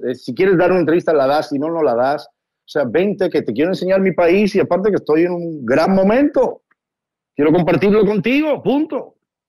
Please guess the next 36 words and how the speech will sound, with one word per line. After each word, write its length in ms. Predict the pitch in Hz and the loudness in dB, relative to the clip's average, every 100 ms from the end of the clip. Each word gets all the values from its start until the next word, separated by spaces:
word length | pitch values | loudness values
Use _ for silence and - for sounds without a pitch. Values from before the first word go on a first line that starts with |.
| _ _ | _ _
Pero 280 | 151 151 151 | -8 -6 -6
se 160 | 147 143 | -6 -8
pasaron 580 | - - 143 180 185 165 | -8 -6 -4 -2 -2 -2
cosas, 340 | 220 220 202 | 0 0 0
nos 140 | 156 - | -2 -6
peleamos 600 | 147 165 202 196 180 - | -6 -4 -4 -4 -8 -6
y 40 | 147 | -4
ahí 120 | 151 | -4
fue 400 | 151 151 160 151 | -6 -6 -2 0
donde 500 | 147 139 123 117 104 - _ _ _ _ _ | 0 -2 -2 -2 -4 -8 _ _ _ _ _
ella, 440 | 127 131 139 127 120 | -2 0 2 2 0
este, 280 | 113 117 98 | -2 -4 -2
pues, 540 | 110 92 - - 87 107 | -2 -4 -12 -20 -10 -4
eh, 440 | 104 95 92 87 - _ _ | 0 0 -2 -4 -10 _ _
tomó 200 | 104 117 | -2 2
la 100 | 131 | 2
decisión 480 | 120 113 - 143 127 | 2 -2 0 2 2
y, 40 | 110 | -2
y 40 | 104 | -2
salió 280 | 107 110 123 | 0 2 2
a 40 | |
decir, 500 | 110 - 139 123 131 101 | 0 0 0 2 -2 -6
eh, 140 | 113 104 - | -8 -8 -6
no 360 | 104 107 123 - | -4 0 -2 0
pudimos 360 | 131 127 127 131 | 0 2 2 2
hablar, 380 | 127 143 156 - _ _ _ _ _ | 2 2 0 -4 _ _ _ _ _
y 120 | 123 | -8
sale 500 | 113 127 127 123 117 | -4 0 2 2 2
a 100 | 117 113 | 2 0
nivel 320 | 110 117 110 | 0 0 0
público 420 | 131 123 123 117 | 0 0 0 0
a 60 | 104 | -2
decir 340 | 98 - 110 | -2 -2 -2
entonces 540 | 104 98 104 104 104 92 | -2 -2 -4 -2 -4 -2
las, 340 | 98 85 - 117 | -2 -4 -12 -6
las, 480 | 104 90 - - | -4 -4 -8 -20